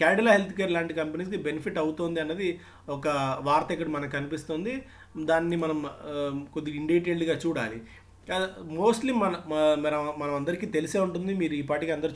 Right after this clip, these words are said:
చూసే ఉంటారు ఈ ఫ్యూచర్ గ్రూప్కి సంబంధించిన షేర్ హోల్డింగ్ ప్యాటర్న్ని, అంటే స్వాప్ రేషియో ఎట్లా ఉంది అని చెప్పి.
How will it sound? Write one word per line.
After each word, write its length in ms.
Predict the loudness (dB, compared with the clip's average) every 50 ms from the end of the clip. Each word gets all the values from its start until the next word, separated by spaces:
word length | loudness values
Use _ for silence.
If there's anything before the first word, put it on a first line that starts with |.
| -4
చూసే 160 | -4 -4 -2
ఉంటారు 320 | -2 -2 -2 -2 -2 -2 -2
ఈ 40 | -4
ఫ్యూచర్ 340 | -4 -6 -6 -4 -4 -4 -4 -4
గ్రూప్కి 320 | -4 -4 -4 -6 -10 -8
సంబంధించిన 640 | -8 -6 -6 -6 -6 -6 -8 -8 -6 -6 -6 -6 -6 -8 -12 -18 -20 -20 -18 -8 -2
షేర్ 160 | 0 0 0
హోల్డింగ్ 420 | 2 2 0 0 0 0 -2 -2 -2
ప్యాటర్న్ని, 920 | -2 -2 -2 -4 -4 -4 -4 -4 -6 -6 -6 -6 -8 -8 -6 -6 -6 -6 -6 -10 -16 -20 -16 -10
అంటే 220 | -4 0 0 0 0
స్వాప్ 380 | 0 2 4 4 4 4 2
రేషియో 340 | 0 0 0 0 0 0 0
ఎట్లా 200 | 2 2 2 2
ఉంది 240 | 2 2 2 0 0
అని 100 | 0 0
చెప్పి. 380 | -2 -4 -4 -4 -6 -6 -6